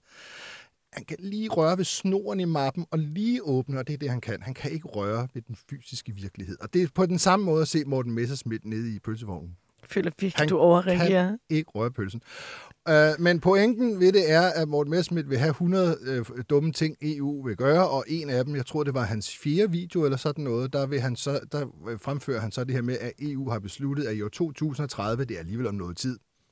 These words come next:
Speaker 1: vi når faktisk at stemme om, til et nyt E U-valg inden to tusind og tredive, øh,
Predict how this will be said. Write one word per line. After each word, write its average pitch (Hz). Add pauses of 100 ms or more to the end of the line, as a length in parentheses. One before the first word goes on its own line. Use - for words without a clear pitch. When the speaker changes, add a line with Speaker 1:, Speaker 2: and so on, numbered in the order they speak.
(160)
Speaker 1:
vi 104
når 113
faktisk 113
at 101
stemme 110
om, 87
til 90
et 80
nyt 151
E 123
U-valg 101
inden 110
to 117
tusind 107
og 95
tredive, 107 (1120)
øh, 135